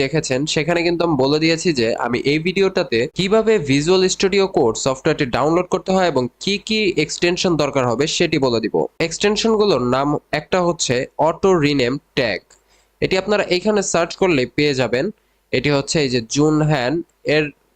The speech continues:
ক্রিয়েট করা, তো এটি আপনারা ডাউনলোড করে নেবেন। এরপর আছে অটো সেভ on window change, এই এক্সটেনশনটিও ডাউনলোড করে নেবেন। এই এক্সটেনশনটির কাজ হচ্ছে যে আমরা যে একটা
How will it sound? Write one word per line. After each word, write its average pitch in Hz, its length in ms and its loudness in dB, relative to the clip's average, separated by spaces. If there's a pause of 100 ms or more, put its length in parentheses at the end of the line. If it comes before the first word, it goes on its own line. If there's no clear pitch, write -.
(180)
ক্রিয়েট 151 240 -2 (100)
করা, 127 180 2 (440)
তো 123 40 -2 (140)
এটি 185 140 0 (100)
আপনারা 170 320 -2 (600)
ডাউনলোড 135 360 0 (220)
করে 180 240 2
নেবেন। 104 240 -2 (1200)
এরপর 208 240 0 (100)
আছে 147 220 -4 (720)
অটো 208 220 0 (140)
সেভ 139 220 0 (480)
on 127 220 0 (220)
window 165 320 2 (220)
change, 113 320 -2 (260)
এই 196 160 2
এক্সটেনশনটিও 196 720 0 (240)
ডাউনলোড 131 380 0 (140)
করে 175 220 2
নেবেন। 104 220 -2 (460)
এই 185 140 2
এক্সটেনশনটির 208 680 -2 (100)
কাজ 190 120 0 (120)
হচ্ছে 202 240 -2 (120)
যে 123 100 0 (540)
আমরা 156 220 2 (300)
যে 143 80 0 (120)
একটা - 180 -4